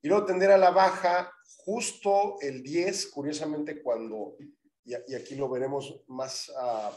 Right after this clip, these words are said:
en particular, cuando la toma de decisión del Banco de México, pues se sufre una, una inestabilidad, o sea, una alza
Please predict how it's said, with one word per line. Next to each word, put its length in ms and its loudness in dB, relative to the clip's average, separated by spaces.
en 160 -16
particular, 800 -4
cuando 840 -6
la 300 -8
toma 220 0
de 80 -4
decisión 260 -14
del 160 -10
Banco 260 -10
de 80 -8
México, 680 -8
pues 140 -2
se 60 -4
sufre 240 -4
una, 320 0
una 160 0
inestabilidad, 840 -4
o 40 -16
sea, 240 -4
una 260 0
alza 520 -2